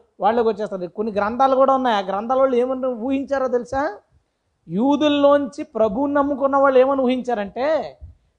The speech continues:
యూదుల్ని నమ్మించడానికి వీడు కూడా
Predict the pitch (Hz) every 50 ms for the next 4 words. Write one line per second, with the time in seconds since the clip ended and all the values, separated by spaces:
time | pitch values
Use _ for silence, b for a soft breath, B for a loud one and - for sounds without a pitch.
0 | _ - 165 185 220 285 330 339 359 359 370 370 349 349 320 302 302 302 294 247
1 | - - 277 269 254 247 208 190 214 208 202 196 196 220 240 226 - _ _ _
2 | - - 151 175 208 247 277 277 285 269 - 214 220 220 196 180 180 175 175 170
3 | 165 160 165